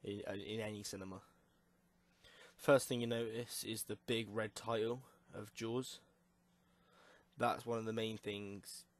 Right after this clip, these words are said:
which stands this poster right out, is you've got the title at the very top, above the shark, which really helps for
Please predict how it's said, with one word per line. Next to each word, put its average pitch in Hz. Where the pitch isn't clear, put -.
which -
stands 110
this 104
poster 113
right 107
out, 110
is 101
you've 104
got -
the 107
title 104
at 110
the 113
very 117
top, -
above 123
the 104
shark, 90
which -
really 113
helps 107
for 95